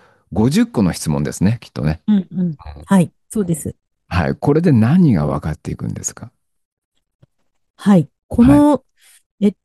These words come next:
Speaker 2: と、さ-、先週お話ししたジャンクダウンと逆の感じなんですけれども、
Speaker 1: はい。
Speaker 2: 一つ一つのその行動のところ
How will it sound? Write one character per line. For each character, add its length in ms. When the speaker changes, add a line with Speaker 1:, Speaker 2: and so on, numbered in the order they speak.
Speaker 2:
と、 380
さ-、 260
先 280
週 200
お 80
話 400
し 60
し 80
た 280
ジ 60
ャ 80
ン 80
ク 100
ダ 140
ウ 80
ン 40
と 140
逆 300
の 120
感 220
じ 80
な 140
ん 40
で 120
す 40
け 140
れ 80
ど 80
も、 300
Speaker 1:
は 180
い。 80
Speaker 2:
一 220
つ 160
一 240
つ 180
の 320
そ 160
の 100
行 300
動 300
の 300
と 100
こ 140
ろ 200